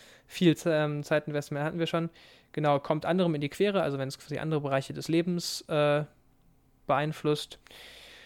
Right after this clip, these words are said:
Und, ähm, Weiterbenutzung oder Weiterführung der, des Verhaltens, obwohl man, ähm, offensichtlich negative Konsequenzen, ähm, wahrnimmt. Also eben, wenn mindestens drei von diesen Kriterien wahr sind oder wenn die ersten zwei,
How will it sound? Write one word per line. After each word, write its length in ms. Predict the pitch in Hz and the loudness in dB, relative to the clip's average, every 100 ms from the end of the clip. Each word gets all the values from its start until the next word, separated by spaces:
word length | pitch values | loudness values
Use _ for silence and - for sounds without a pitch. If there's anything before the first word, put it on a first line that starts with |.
| - - - - - | -20 -20 -20 -20 2
Und, 360 | 180 180 190 190 | 6 8 6 6
ähm, 380 | 175 165 160 151 | 6 6 4 4
Weiterbenutzung 800 | 160 185 160 160 165 - 160 147 | 4 6 2 2 0 0 0 2
oder 380 | 151 143 143 | 2 2 4
Weiterführung 580 | 139 151 - - 147 143 | 2 2 0 0 -2 -2
der, 420 | 139 135 131 135 - - _ - 202 _ - | 2 2 2 -2 -8 -20 _ -20 -20 _ -8
des 120 | 139 | -6
Verhaltens, 600 | - 139 143 147 143 - | -2 2 2 2 -6 -4
obwohl 640 | 143 139 143 139 143 143 | -4 -4 0 4 4 4
man, 360 | 135 131 131 131 | 2 -2 -2 -4
ähm, 360 | 139 139 135 - | 2 2 2 -8
offensichtlich 680 | - 139 147 139 139 - 135 | -6 -4 -2 -4 -4 -6 -4
negative 420 | 139 135 139 131 131 | -2 -2 -2 -6 -6
Konsequenzen, 760 | 135 135 - 131 131 131 127 - | -6 -6 -6 -6 -6 -8 -8 -8
ähm, 280 | - 135 - 294 | -8 -12 -14 -12
wahrnimmt. 600 | 156 127 127 131 139 - | -4 -2 -2 -8 -10 -6
Also 120 | 135 | -2
eben, 240 | 135 131 | -2 -4
wenn 220 | 131 127 127 | -6 -6 -6
mindestens 500 | 135 147 151 143 - | -4 -2 -2 -6 -4
drei 240 | 135 131 147 | 0 2 2
von 140 | 143 | -2
diesen 160 | 135 131 | -6 -6
Kriterien 500 | 135 139 131 123 135 | -6 -2 -2 -2 2
wahr 160 | 160 | 4
sind 220 | 170 165 - | 2 -2 0
oder 320 | 147 156 131 | 2 4 2
wenn 140 | 131 | 0
die 80 | 127 | 0
ersten 340 | 127 131 - | -2 -2 -6
zwei, 520 | 131 - 135 139 147 | -6 2 4 4 0